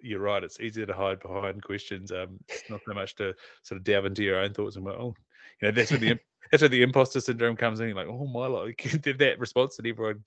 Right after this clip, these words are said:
Speaker 1: gives you when you ask them, "What, do they wanna come on your podcast?" "Oh, what to talk about?" <laughs>
Speaker 2: <laughs> Cool, man. No, I appreciate you coming on. It's been good to yarn. And yeah,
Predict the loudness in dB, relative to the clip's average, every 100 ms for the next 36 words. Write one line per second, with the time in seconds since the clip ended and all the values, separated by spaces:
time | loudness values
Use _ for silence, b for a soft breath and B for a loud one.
0 | _ -6 -4 -6 -4 -2 -2 -2 -4 -8
1 | -10 -10 -12 _ -2 0 0 0 -2 -2
2 | -2 0 0 0 0 -2 -4 -2 0 0
3 | 0 -4 -4 2 4 6 6 6 6 6
4 | 4 4 4 4 2 -4 -8 -14 -20 _
5 | -10 -8 -12 -12 -14 -16 -14 -14 B B
6 | 6 8 10 8 8 6 6 6 6 4
7 | 4 4 2 2 0 -2 0 2 0 2
8 | 2 2 0 0 0 4 4